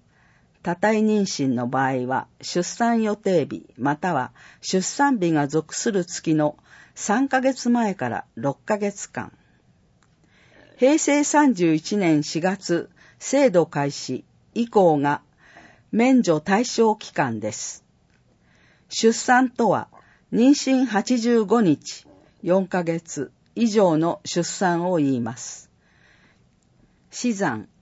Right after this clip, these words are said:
流産、早産された方を含む。申請方法。必要書類を持参し、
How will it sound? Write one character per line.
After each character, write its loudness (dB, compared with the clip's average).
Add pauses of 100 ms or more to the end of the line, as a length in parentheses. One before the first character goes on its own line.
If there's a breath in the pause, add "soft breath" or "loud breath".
流 2
産、 -4 (260)
早 2
産 -2
さ -4
れ 0
た -4
方 -4
を -4
含 -4
む。 -2 (840 soft breath)
申 2
請 6
方 2
法。 -2 (480 soft breath)
必 -4
要 4
書 0
類 2
を -2
持 -8
参 0
し、 -4